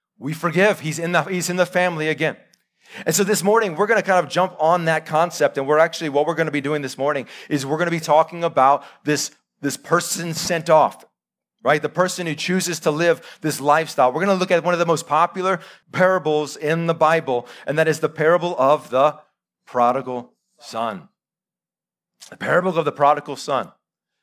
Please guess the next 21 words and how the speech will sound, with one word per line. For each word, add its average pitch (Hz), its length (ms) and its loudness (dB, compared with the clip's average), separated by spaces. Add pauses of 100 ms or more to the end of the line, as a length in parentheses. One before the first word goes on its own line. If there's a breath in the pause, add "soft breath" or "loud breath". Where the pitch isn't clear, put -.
(220)
right? 156 260 0 (160 loud breath)
So 165 140 -2
we're 175 100 0
gonna 185 120 2
look 196 120 0
at 180 60 -4
it. 185 40 -4
Now, 175 180 2 (160)
here's 233 260 -2
the, 196 180 -4
here's 214 240 0
the 190 120 -2
challenge 160 500 -2
for 143 160 -6
me. 135 220 -6 (580 loud breath)
The - 100 -6
challenge 220 400 0
for 175 120 -4
me 165 320 -2
is 160 280 -4
that 156 300 2